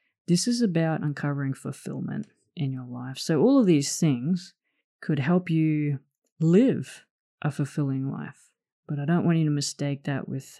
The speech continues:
having purpose in your life. Purpose is a completely different concept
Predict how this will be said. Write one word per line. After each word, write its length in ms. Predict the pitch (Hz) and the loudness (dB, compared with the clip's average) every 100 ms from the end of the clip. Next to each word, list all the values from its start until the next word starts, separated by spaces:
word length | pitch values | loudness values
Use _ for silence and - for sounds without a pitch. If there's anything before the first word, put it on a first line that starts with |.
| - | -8
having 280 | 139 131 127 | -6 -6 -8
purpose 720 | - 151 143 127 131 - - - | -4 -2 -2 -6 -12 -14 -14 -8
in 120 | 139 | -6
your 140 | 131 | -6
life. 400 | 127 127 127 - _ _ _ _ _ _ _ _ _ | -10 -12 -14 -16 _ _ _ _ _ _ _ _ _
Purpose 380 | - 156 151 139 | -2 0 0 -2
is 160 | 135 | -4
a 60 | 135 | -6
completely 520 | - 131 160 151 143 | -6 -4 -2 0 0
different 340 | 131 139 135 - | -4 -4 -6 0
concept 720 | 196 196 180 - 85 160 | 6 6 6 0 -6 -8